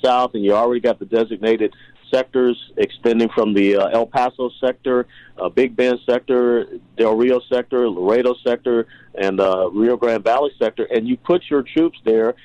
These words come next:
and you give them the right mission, task, and purpose, rules of engagement, and you put them on the, uh,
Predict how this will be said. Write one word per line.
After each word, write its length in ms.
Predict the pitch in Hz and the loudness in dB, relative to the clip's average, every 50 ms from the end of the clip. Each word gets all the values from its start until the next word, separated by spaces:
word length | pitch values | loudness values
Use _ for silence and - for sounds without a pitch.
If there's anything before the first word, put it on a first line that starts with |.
| - _ - | -20 _ -8
and 120 | 117 120 | -4 -4
you 80 | 123 120 | -2 0
give 220 | 117 147 165 165 | 0 0 0 0
them 140 | 165 165 151 | -2 -2 -2
the 60 | 139 | 0
right 240 | 123 117 117 113 95 | 0 2 0 0 0
mission, 320 | 104 107 107 - - 127 | -2 -2 -4 -4 -6 -6
task, 320 | - 120 107 113 117 - - | -4 0 0 0 0 -2 -4
and 120 | 131 120 | -10 -4
purpose, 320 | - 120 107 - - 117 117 - | -2 -2 -2 -2 -4 -8 -4 -2
rules 280 | 107 117 120 127 120 | 0 0 2 0 -2
of 100 | 131 120 | -2 -4
engagement, 600 | 123 120 107 117 110 107 107 - - 101 104 110 - - - - - - | -4 -2 0 2 2 2 0 -2 -2 -2 -4 -4 -4 -10 -20 -20 -10 -4
and 100 | - 117 | 0 0
you 80 | 123 - | 0 0
put 160 | - 160 156 | 0 0 0
them 120 | 156 156 | 0 0
on 200 | 143 139 139 135 | 0 0 0 0
the, 260 | 131 139 139 135 131 | 0 0 2 2 2
uh, 120 | 127 120 | 2 0